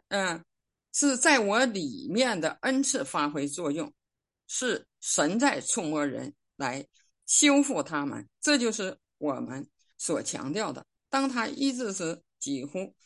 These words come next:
所有的恩赐都会发挥，发，发挥作用，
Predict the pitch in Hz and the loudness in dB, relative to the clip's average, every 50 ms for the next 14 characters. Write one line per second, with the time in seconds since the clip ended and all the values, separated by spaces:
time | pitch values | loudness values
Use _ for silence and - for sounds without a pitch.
0 | _ _ _ _ - - - 214 233 294 311 262 170 143 - - - - - 233 | _ _ _ _ -12 -4 0 4 4 4 4 4 0 -2 -4 -8 -8 -4 -2 -2
1 | 233 233 240 220 160 139 139 143 151 165 175 156 151 - 160 147 147 147 156 143 | 0 0 -2 -4 -6 -4 -4 -4 -4 -4 -6 -8 -6 -6 -6 -6 -6 -6 -6 -6
2 | 143 - - - - - - - 220 220 220 214 - - - - 220 208 208 196 | -8 -8 -14 -20 -20 -14 -4 0 2 2 2 0 -2 -6 -4 0 2 2 2 2
3 | 202 180 180 180 180 247 240 180 156 170 - - | 0 -4 -4 -2 0 0 2 2 2 0 -2 -6